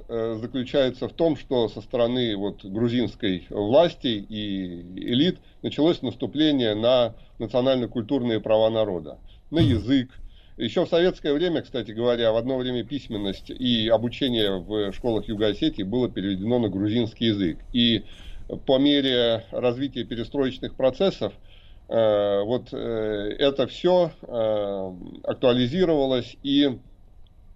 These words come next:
Speaker 1: это было, конечно, крайне болезненно воспринято в Южной Осетии. Э, это повлекло, э, вот, э, уже взаимные политические, э, решения, то есть, э,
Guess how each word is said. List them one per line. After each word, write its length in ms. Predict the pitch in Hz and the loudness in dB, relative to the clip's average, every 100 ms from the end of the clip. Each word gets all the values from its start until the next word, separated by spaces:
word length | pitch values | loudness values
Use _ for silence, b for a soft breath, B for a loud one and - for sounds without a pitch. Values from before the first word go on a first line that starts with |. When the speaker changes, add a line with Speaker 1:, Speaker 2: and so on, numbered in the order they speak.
| - - | -16 -6
Speaker 1:
это 220 | 143 135 | -2 2
было, 200 | 135 127 | 2 2
конечно, 420 | 120 120 117 127 | 2 -2 -4 -6
крайне 320 | 139 139 117 | 2 2 2
болезненно 540 | 104 117 117 92 95 92 | -2 -2 -2 -4 -6 -4
воспринято 680 | 98 - 113 101 92 90 - B B | -4 -6 -6 -6 -4 -6 -6 B B
в 20 | |
Южной 300 | 117 110 113 | -4 0 0
Осетии. 540 | 110 190 175 160 131 113 b b - | 0 2 2 2 0 -2 b b -8
Э, 240 | 110 110 107 | -2 -2 -2
это 300 | - 151 151 | -2 0 0
повлекло, 760 | 120 117 120 117 143 151 131 - b b - | -2 -4 -4 -2 2 4 2 -2 b b -12
э, 200 | 113 110 | -4 -2
вот, 380 | 107 110 107 - | 0 -2 -2 -6
э, 960 | - 104 104 101 98 98 95 90 92 98 98 | -10 -6 -4 -4 -4 -4 -6 -8 -8 -6 0
уже 640 | 113 123 127 120 107 101 | 2 6 6 6 4 2
взаимные 480 | 95 131 131 113 107 | 0 0 2 0 -2
политические, 920 | 135 123 - 127 95 - 104 92 85 - b b | -2 -4 -6 -12 -12 -12 -6 -4 -4 -10 b b
э, 200 | 101 101 | -2 -2
решения, 600 | 104 101 147 160 151 147 | -2 0 0 2 2 0
то 180 | 147 123 | 0 -2
есть, 320 | 104 - | -2 -6
э, 40 | - | -10